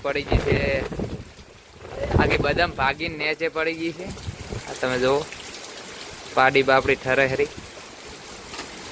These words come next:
અને યાર, બહુ ખતરનાક વરસાદ આવે છે, એટલે આપણે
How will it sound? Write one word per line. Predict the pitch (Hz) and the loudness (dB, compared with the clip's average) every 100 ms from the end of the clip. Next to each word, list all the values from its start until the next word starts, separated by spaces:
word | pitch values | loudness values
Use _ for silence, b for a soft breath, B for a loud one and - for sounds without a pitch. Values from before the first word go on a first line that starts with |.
| - - - - - - - - - - - | -10 -10 -10 -10 -8 -10 -10 -10 -10 -8 -2
અને | 151 160 | 0 4
યાર, | 165 170 180 180 170 | 6 8 8 6 4
બહુ | 175 175 | 0 0
ખતરનાક | 170 160 175 180 175 | -2 -2 0 2 0
વરસાદ | 147 160 170 170 | 2 2 4 6
આવે | 170 175 | 6 6
છે, | 185 | 4
એટલે | 175 175 | 4 4
આપણે | 160 160 | 2 2